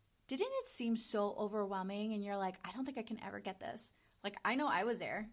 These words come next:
when I was trying to read E K Gs. I'm like, "Oh my God, this is so confusing. This, there's all these, like, squiggly lines everywhere. Like,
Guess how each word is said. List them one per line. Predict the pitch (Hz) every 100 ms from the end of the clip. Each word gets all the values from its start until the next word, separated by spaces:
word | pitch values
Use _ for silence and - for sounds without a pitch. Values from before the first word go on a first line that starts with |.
| -
when | 214
I | 190 196
was | 233
trying | - 233 208
to | 208 196
read | 196
E | 208
K | 190 196
Gs. | 180 - 233
I'm |
like, | 220 214
"Oh | 277
my | 294 285
God, | 277 247 262
this | 262 277
is | 269
so | - 240
confusing. | 233 262 220 - 262 285 294 285 269 - - - -
This, | 269 - - -
there's | 208 214
all | 226
these, | 233 240
like, | 226 208
squiggly | - 311 330 339 311
lines | 302 285 269
everywhere. | 262 262 254 254 247
Like, | 233 196